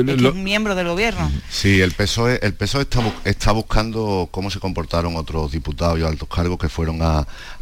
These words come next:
Speaker 3: alguna de esas cenas, ¿no? En alguna en un restaurante muy conocido y, y exquisito de, de Madrid, ¿no? De todas maneras, eh, parece que Santos Cerdán conminó a, a,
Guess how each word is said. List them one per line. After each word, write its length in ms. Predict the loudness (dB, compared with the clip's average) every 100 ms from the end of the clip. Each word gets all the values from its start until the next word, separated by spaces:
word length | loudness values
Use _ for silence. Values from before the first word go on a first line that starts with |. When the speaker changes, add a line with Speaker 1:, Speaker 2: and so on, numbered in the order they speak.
| 2
Speaker 3:
alguna 340 | 4 4 2
de 80 | 2
esas 460 | 2 2 4 2 0
cenas, 400 | 0 0 2 0
¿no? 260 | -2 0
En 160 | 0 -2
alguna 280 | -2 -2 -2
en 60 |
un 120 | -2 -2
restaurante 440 | -2 0 0 -2
muy 140 | -4
conocido 680 | -2 -2 -2 2 2 2 2
y, 440 | 2 0 2 0 0 -6 -10 -12 -8
y 300 | -4 0 2
exquisito 560 | 2 2 2 2 2 0
de, 320 | 2 2 2
de 160 | 0 -2
Madrid, 360 | 0 0 0
¿no? 160 | 0 0
De 120 | 0
todas 200 | 0 2
maneras, 520 | 4 4 4 4 2 -2 -14 -16 -12 -8
eh, 80 | -2
parece 380 | 0 2 2
que 80 | 0
Santos 380 | 2 0 -2 -2
Cerdán 420 | 0 2 2 2
conminó 640 | 0 -2 0 0 0 2
a, 160 | 2 2
a, 320 | 0 0 2